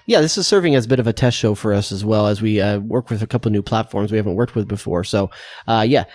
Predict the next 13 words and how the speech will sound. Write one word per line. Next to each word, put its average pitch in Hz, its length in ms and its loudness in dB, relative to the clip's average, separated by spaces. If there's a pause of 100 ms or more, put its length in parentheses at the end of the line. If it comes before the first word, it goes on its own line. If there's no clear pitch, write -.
(160)
but 151 300 0
Righteous 139 320 2
Gemstones, 117 580 0
here's, 143 280 4 (100)
here's 147 200 4
the, 120 120 2
here's 147 160 4
the, 123 100 0
va-, 107 220 0
the 107 160 0
thing 107 220 0
for 95 160 -2
you. 73 140 -2